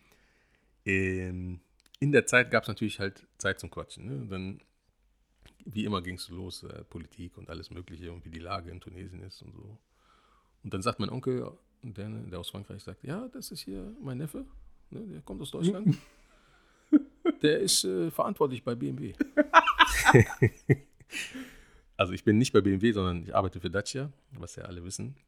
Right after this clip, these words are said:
Speaker 2: Also gleich erstmal Promotion bekommen.
Speaker 1: Genau, hat er mich erstmal hier zum, zum Leiter bei B M W gemacht. Aber wie es halt so die,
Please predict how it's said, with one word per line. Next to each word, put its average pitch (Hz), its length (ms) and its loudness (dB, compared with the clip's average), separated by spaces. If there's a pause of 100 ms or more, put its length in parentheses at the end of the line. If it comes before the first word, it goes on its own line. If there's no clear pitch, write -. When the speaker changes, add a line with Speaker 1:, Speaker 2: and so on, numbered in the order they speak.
(220)
Speaker 2:
Also 131 300 -6
gleich 143 260 2
erstmal 196 360 -2
Promotion 190 600 2
bekommen. 104 320 4
Speaker 1:
Genau, 92 240 2 (160)
hat 104 140 -4
er - 60 0
mich 104 120 -2
erstmal 107 280 -2
hier 104 120 0
zum, 95 440 -6
zum 90 160 -6
Leiter 90 500 -2
bei 87 180 -4
B 85 140 -6
M 82 120 -8
W 92 120 -6
gemacht. 98 300 -8 (480)
Aber 87 120 -10
wie 92 60 -4
es 90 120 -6
halt 85 140 -8
so 87 300 -14 (160)
die, 85 160 -12